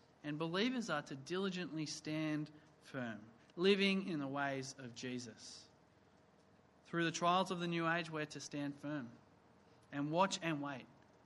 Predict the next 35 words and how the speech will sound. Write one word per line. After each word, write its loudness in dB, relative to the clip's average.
for -8
Jesus' -6
return. -10
The -2
chaos 6
we 4
see -2
around 4
us 0
in -2
the -2
new -4
age -10
should 2
remind 2
us -6
of -12
this. -16
When -2
we 2
look 0
at -2
the 0
war 2
in 0
Ukraine, -4
when -4
we 2
hear 4
rumors 6
of 2
wars 6
in 0
the 2
Pacific -8